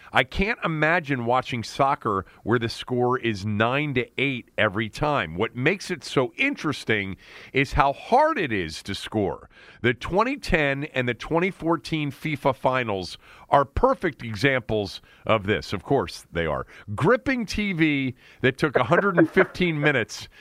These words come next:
until we got a goal. Again, love the show, but felt compelled to share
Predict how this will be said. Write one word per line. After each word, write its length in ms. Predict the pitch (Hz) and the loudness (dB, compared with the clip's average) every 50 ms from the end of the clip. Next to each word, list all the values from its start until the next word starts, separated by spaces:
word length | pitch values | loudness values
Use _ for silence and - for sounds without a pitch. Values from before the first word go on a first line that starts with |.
| - - | -10 -2
until 380 | - 123 135 127 - - 156 147 | 0 0 0 2 2 2 2 2
we 160 | 135 139 139 | 2 0 0
got 280 | 113 123 123 113 117 131 | 2 2 2 4 4 2
a 40 | 139 | 2
goal. 540 | 131 120 180 202 190 165 127 90 69 - - _ _ - - - - - | 2 4 4 4 4 4 2 -2 -4 -8 -12 _ _ -20 -20 -20 -4 -2
Again, 380 | - 139 131 120 165 175 165 139 | 0 2 4 4 4 4 4 2
love 320 | 131 131 139 147 156 147 | 0 2 2 2 2 2
the 80 | 143 160 | 0 -2
show, 540 | 143 - - 135 123 113 107 104 101 92 - _ _ _ - | -2 0 0 2 2 4 2 2 0 -2 -6 _ _ _ -2
but 160 | 117 117 - | -2 -2 -2
felt 300 | - - 107 104 - - | 0 0 0 0 -2 -2
compelled 580 | - 117 107 90 - 95 87 87 82 80 82 - - - | -2 -2 -2 0 0 0 0 0 0 -2 -6 -12 -14 -8
to 100 | - 90 | -6 -6
share 460 | 82 - - 82 73 71 71 71 71 | -6 -4 -4 -4 -2 -2 -2 -4 -4